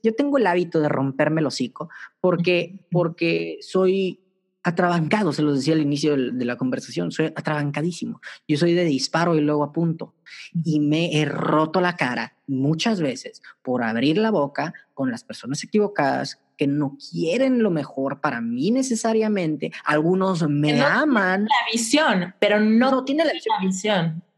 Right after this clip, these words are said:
Speaker 2: de
Speaker 1: Algunos, algunos me aman, ¿m? Y por cuidarme me dicen, "No lo hagas".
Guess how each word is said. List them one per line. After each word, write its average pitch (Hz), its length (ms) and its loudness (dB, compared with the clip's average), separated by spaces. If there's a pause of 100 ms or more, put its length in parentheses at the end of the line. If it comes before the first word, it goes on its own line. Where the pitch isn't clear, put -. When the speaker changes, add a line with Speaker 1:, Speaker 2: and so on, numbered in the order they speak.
Speaker 2:
de 165 300 2
Speaker 1:
Algunos, 208 400 2 (140)
algunos 220 460 4
me 170 200 4
aman, 185 520 0 (560)
¿m? 175 180 -6 (240)
Y 185 120 0
por 165 200 2
cuidarme 180 480 4
me 196 120 4
dicen, 170 300 2
"No 170 100 4
lo 156 120 4
hagas". 208 460 -2